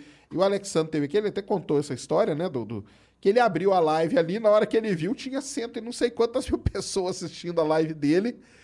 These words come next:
pra saber onde que ia cair o, o, o, o booster.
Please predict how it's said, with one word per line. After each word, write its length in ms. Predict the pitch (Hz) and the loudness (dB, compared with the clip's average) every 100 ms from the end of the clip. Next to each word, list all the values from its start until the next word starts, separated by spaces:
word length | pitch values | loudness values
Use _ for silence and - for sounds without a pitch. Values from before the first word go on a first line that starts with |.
| - _ | -20 _
pra 160 | - 208 | 0 0
saber 360 | - 220 175 202 | 4 2 4 0
onde 160 | 226 | 0
que 60 | 233 | -2
ia 60 | |
cair 280 | 233 226 214 | 2 2 2
o, 80 | 233 - | -2 -8
o, 960 | 214 233 214 170 240 247 240 220 180 | -6 -6 -4 -4 -2 -2 -2 -4 -4
o, 40 | 220 | -6
o 40 | |
booster. 500 | 208 156 147 - 104 | -2 -2 -2 -4 -8